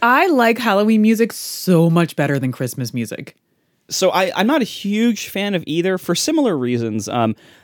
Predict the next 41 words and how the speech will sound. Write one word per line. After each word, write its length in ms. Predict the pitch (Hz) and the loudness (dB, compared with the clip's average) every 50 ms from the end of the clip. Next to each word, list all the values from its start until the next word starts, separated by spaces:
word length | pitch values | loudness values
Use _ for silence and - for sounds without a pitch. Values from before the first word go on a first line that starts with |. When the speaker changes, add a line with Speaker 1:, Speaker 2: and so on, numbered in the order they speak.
| _ | _
Speaker 2:
the, 160 | - 160 - | -6 -6 -4
the, 180 | 165 156 170 - | 0 0 -2 0
the 140 | - 151 165 165 | 0 -2 -2 0
reason 300 | 220 320 339 320 247 196 | 0 0 2 2 0 0
why 120 | 185 170 | 0 0
they 120 | 156 151 | 0 0
both 640 | 127 117 - 131 131 135 135 131 - - - - - _ _ - - - | 0 0 2 2 4 4 2 0 -2 -10 -20 -20 -20 _ _ -18 -10 -4
are 140 | - 120 117 | 0 0 2
not, 340 | 117 120 117 113 104 - - _ _ - 110 - - - 92 | 2 2 2 2 0 0 -4 _ _ -12 -12 -12 -10 -6 -2
uh, 240 | 110 101 92 78 | 0 0 0 -2
super 480 | - - - 139 - - 113 104 98 98 - _ - | -4 -6 -6 -6 -4 -4 -4 -4 -4 -6 -10 _ -20
nice 480 | 254 220 127 120 110 104 107 107 - | -14 -8 -6 -2 -2 -2 -2 -2 -6
for 120 | - - 113 | -8 -8 -6
me, 280 | 101 95 90 92 85 - _ _ _ _ _ _ - | -4 -4 -2 -4 -4 -6 _ _ _ _ _ _ -10
um, 260 | 110 104 90 85 95 - | -8 -6 -6 -6 -4 -2
is 280 | 120 123 117 110 104 | 0 0 0 -2 -2
that 280 | 117 113 113 110 - - _ _ _ _ _ _ _ - | -2 0 0 -2 -2 -6 _ _ _ _ _ _ _ -8
they 180 | 127 127 131 127 | -2 -2 -2 0
tend 360 | - - - 214 247 277 277 | -2 -4 -4 -2 -2 0 -2
to 80 | 254 196 | -2 -4
be 440 | 160 165 160 156 151 147 143 139 | -4 -2 -2 0 0 0 0 -2
very 600 | 123 113 110 117 139 143 156 170 185 196 208 214 202 - | -4 -6 -4 -2 0 0 2 0 0 -2 -4 -6 -8 -8
cheesy 680 | - - - - 185 180 190 196 190 214 220 220 226 | -10 -10 -8 -8 -8 -8 -6 -6 -8 -8 -6 -6 -4
and 140 | 165 156 143 | -4 -4 -4
very 220 | 135 147 147 147 143 | -2 -2 -2 -2 -2
repetitive 840 | 123 123 117 - - - - - 170 151 131 104 92 87 73 78 95 | -2 -4 -6 -8 -14 -20 -12 -10 -8 -6 -6 -4 -4 -4 -6 -6 -6
year 240 | 98 101 101 101 92 | -8 -6 -4 -4 -4
to 60 | 92 | -6
year. 360 | 92 90 98 98 80 76 82 | -8 -8 -6 -6 -4 -4 -4
And, 240 | 62 107 - - 123 | -6 -6 -6 -4 -2
like, 180 | 120 113 107 - | -2 -2 -2 -4
you, 80 | 143 - | -8 -8
you 340 | 147 139 143 127 - - 151 | -4 -4 -4 -2 0 0 0
end 80 | 180 | 0
up 100 | 202 180 | 0 -2
hearing 340 | - - 202 180 170 170 160 | -4 -4 -4 -2 -2 -2 -2
the 60 | 131 | -4
same 300 | 120 - - 175 170 180 | -4 -4 -4 -4 -4 -4
handful 400 | 175 143 160 151 151 143 - 147 | -4 -4 -4 -4 -4 -4 -4 -4
of 80 | 123 117 | -6 -6
songs 500 | - - 135 123 117 110 101 101 101 - | -4 -2 0 0 0 0 0 -2 -4 -6